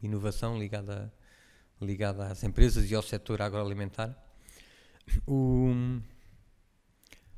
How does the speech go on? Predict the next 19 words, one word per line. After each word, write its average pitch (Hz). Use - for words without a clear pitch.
mas 120
o, 113
temos 131
vindo 135
a 127
alargar, 127
eh, 104
as 98
atividades, 107
sobretudo 120
na 117
área 113
da 104
transferência -
da 107
tecnologia 113
e 110
na 107
ligação 104